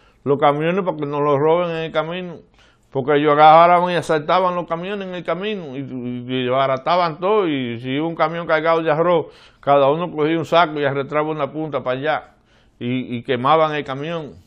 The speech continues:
Entonces hubo, hubo que haber un ejército para cuidar esos equipos que llevaban esa ayuda. Por seguido ellos estaban por, a, a, a Lionel cuando fue allá le entran a tiro, que por poco lo matan.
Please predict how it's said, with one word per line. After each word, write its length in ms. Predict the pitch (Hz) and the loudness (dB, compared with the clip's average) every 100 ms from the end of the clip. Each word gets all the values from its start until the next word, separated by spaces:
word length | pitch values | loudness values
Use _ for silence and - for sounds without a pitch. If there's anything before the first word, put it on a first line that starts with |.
| _ _ 101 _ 117 _ | _ _ _ _ -20 _
Entonces 260 | - 131 | -10 -4
hubo, 280 | 160 151 143 127 | 0 2 2 2
hubo 240 | 143 156 | 0 -2
que 100 | 151 | -2
haber 200 | 147 151 | -2 0
un 140 | 151 147 | -2 -2
ejército 460 | 151 156 160 147 - | -6 -8 -10 -12 -4
para 320 | 135 95 - _ _ _ | -2 -2 -8 _ _ _
cuidar 480 | - 139 131 156 180 | -4 0 6 8 8
esos 260 | 165 - 156 | 4 -2 -4
equipos 460 | - 226 202 165 110 _ _ _ | -4 -6 -6 -10 -12 _ _ _
que 160 | - 143 | -2 0
llevaban 420 | 143 143 160 160 | 2 4 2 0
esa 180 | 147 143 | -4 -4
ayuda. 500 | 135 208 170 98 - _ _ _ _ _ | -2 -2 -4 -6 -10 _ _ _ _ _
Por 140 | 120 | -8
seguido 480 | 110 139 120 131 131 | -4 -2 -2 -2 0
ellos 180 | 135 135 | 0 -2
estaban 320 | 131 135 139 | 0 0 0
por, 140 | 139 139 | -2 -4
a, 380 | 135 127 135 | -4 -2 0
a, 360 | 131 131 139 123 | 2 4 4 4
a 40 | 131 | 2
Lionel 420 | 151 151 151 156 | 0 0 -2 -4
cuando 240 | 151 151 | -4 -6
fue 180 | 139 147 | 0 0
allá 140 | 143 | 2
le 100 | 143 | 0
entran 220 | 147 143 143 | -2 -8 -10
a 140 | 143 | -8
tiro, 380 | 175 214 202 185 | -6 -6 -6 -8
que 100 | 139 | -10
por 180 | 131 127 | -12 -10
poco 260 | 143 143 | -8 -6
lo 100 | 139 | -6
matan. 460 | 135 151 175 190 | -4 -6 -6 -12